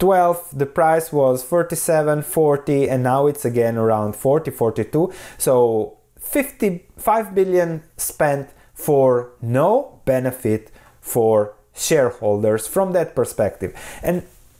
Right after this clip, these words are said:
I argue that if they would spend it on dividends, it would be much better.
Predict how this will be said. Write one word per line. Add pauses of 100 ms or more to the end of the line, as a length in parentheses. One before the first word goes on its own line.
(240)
I
argue
that (240)
if
they
would (480)
spend
it
on
dividends,
it
would
be
much
better.